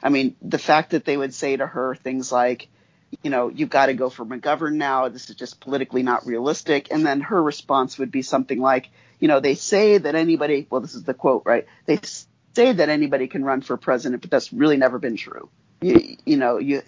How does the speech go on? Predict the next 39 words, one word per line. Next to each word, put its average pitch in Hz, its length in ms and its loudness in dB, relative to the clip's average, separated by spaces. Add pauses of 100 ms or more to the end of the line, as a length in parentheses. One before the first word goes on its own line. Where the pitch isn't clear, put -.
somebody 156 360 -2
has 127 220 0
to - 60 -20
be - 120 -10
first. - 420 -12
Somebody 131 300 -2
has 123 140 -4
to - 100 -20
be 113 80 -8
the 104 80 -10
first - 260 -16
one 113 120 -10
to - 80 -10
do - 140 -8
it." - 120 -6 (580)
And 139 420 4 (480)
I 190 200 0
had 294 260 -6
chills, - 600 -12
uh, 143 200 0 (160)
coming 208 260 -6
down 151 200 -6
my 135 140 -8
spine 226 500 -8
just 147 200 -14
thinking 156 340 -6
about 147 320 -2
the 139 100 -8
legacy 175 500 -4
between 139 300 -8
Shirley 190 300 -2
Chisholm 147 520 0
and, 143 380 0
you 180 80 2
know, 147 320 4 (420)
uh, 143 140 4
Kamala 151 480 0
Harris, 233 420 -2 (240)
right? 170 280 0